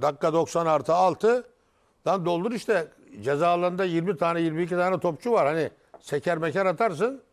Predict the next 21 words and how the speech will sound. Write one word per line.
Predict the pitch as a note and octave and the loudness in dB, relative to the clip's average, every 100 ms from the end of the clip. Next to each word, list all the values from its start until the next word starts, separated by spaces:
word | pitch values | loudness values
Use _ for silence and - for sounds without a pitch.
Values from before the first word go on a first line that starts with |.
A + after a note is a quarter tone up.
| - | -4
o | A3+ A3+ | 0 0
ondan | G#3 G3+ | 0 -2
aldı | G#3+ A#3 F#3+ | 0 0 0
pası, | - F3 A#3 | -2 -2 -2
şut | F#3+ - | -6 -2
attı | F3+ D3+ | -2 -2
gitti. | A#3 G3 - G#2 - _ _ _ _ - | -4 -4 -2 -4 -4 _ _ _ _ -6
Abi | C#3+ G#3 | -4 -2
Trabzonspor'un | F#3 F3+ A#3 G#3+ G#3+ F#3+ F#3 G#3+ F#3 - _ _ _ _ _ _ _ _ D3 A3+ A#3+ | 0 0 2 2 0 -2 -2 -2 -2 -12 _ _ _ _ _ _ _ _ -2 -2 0
yenmesi | E3+ F#3 G3+ - B3 | 0 0 0 0 2
lazım | F#3+ A#2 G2+ F2 G2 | 2 2 -4 -8 -8
rakibine. | A2 C#3+ C3+ C#3 A#2+ - - | -6 -4 -4 -2 -2 -6 -6
En | F3 | -4
kötü | D3+ D#3+ B3 A3+ - _ - | -2 -2 0 -2 -6 _ -8
bir | C#3+ A3 | -4 0
gol | G3+ | 2
atması | F3 F#3+ E3 F#3+ | 2 -2 -2 0
lazım | F#3+ A#3+ B3 | 2 0 -2
ki | F#3+ | -2
maç | E3+ G#3 | 0 0
uzasın. | G3 F#3 A3 A#3 D3 | 0 0 2 2 0